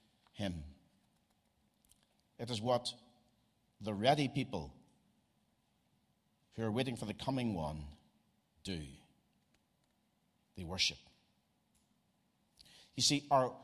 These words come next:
number, the number one priority there should be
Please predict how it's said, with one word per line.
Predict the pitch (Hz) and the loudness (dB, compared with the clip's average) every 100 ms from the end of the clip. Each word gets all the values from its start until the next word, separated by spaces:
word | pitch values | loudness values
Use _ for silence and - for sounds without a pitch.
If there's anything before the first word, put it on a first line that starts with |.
| - | -6
number, | 127 175 202 202 190 196 - | 2 4 4 4 2 -2 -6
the | 139 | 0
number | 151 233 | 2 4
one | 240 214 208 | 4 4 2
priority | - 175 170 160 143 | 4 6 6 2 2
there | 127 131 107 123 208 190 - - - - _ _ _ _ _ _ _ _ - | 4 6 8 8 6 4 -8 -18 -20 -20 _ _ _ _ _ _ _ _ -8
should | - 160 | -2 -2
be | 156 147 139 | 2 2 0